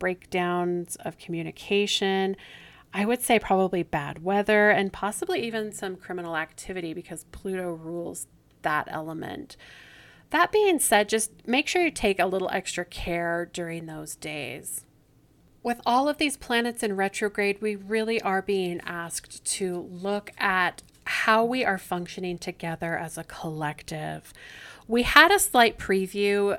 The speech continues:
of next year's energy when Jupiter dipped in and out of Pisces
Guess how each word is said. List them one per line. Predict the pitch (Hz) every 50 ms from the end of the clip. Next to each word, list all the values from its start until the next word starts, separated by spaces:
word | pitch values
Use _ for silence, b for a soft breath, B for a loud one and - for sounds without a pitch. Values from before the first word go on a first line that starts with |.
| -
of | - 180 175 175 175 175 175
next | 170 175 185 196 190 - - - -
year's | 185 180 175 165 - -
energy | 175 165 165 165 156 - 170 165 160 160
when | 160 165 175 175 170 170 175 170 170 165
Jupiter | - - 220 220 220 - 226 214 214 214 208 196
dipped | 170 - - 196 196 - - - -
in | 196 190 190
and | 185 180
out | 170 170 170 170
of | 160 - - -
Pisces | - - 165 165 160 - - 160 156 151 - -